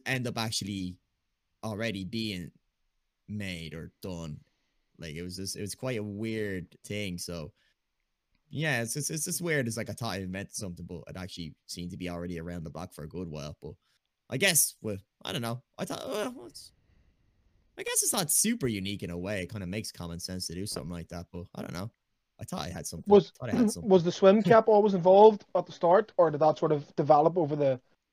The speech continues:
Speaker 2: amount of times you'd done the move?
Speaker 1: No, no, swim hat was from the start. Now, the other teams don't use a swim hat. Now, the other teams use,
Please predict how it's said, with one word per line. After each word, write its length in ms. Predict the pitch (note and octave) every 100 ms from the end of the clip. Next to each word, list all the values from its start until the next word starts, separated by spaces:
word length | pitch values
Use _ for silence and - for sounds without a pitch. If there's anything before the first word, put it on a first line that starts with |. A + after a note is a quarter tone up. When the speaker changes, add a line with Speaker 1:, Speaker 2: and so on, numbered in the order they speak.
| _ _ -
Speaker 2:
amount 280 | D3+ D3+ C3+
of 60 |
times 260 | D#3 C#3+ D3
you'd 100 | C3+
done 160 | C#3 C#3+
the 40 |
move? 340 | C3 C3 E3+ - _ _ _ _ _ _ _ -
Speaker 1:
No, 260 | D3 E3 D#3+
no, 180 | D3+ C3
swim 280 | - D3+ D#3
hat 180 | D#3
was 100 | B2
from 100 | C3
the 80 | A2
start. 340 | - A#2 A2+ G#2
Now, 100 | G#2+
the 140 | G#2
other 120 | F3
teams 300 | G#3+ G#3 D3+
don't 200 | B2 C3+
use 220 | B2 C3+ G#2
a 40 |
swim 280 | - B2+ C#3
hat. 240 | G#2+ F2
Now, 80 | F#2
the 140 | F#2 C3
other 100 | G3
teams 300 | G3 F3+ C#3
use, 160 | D3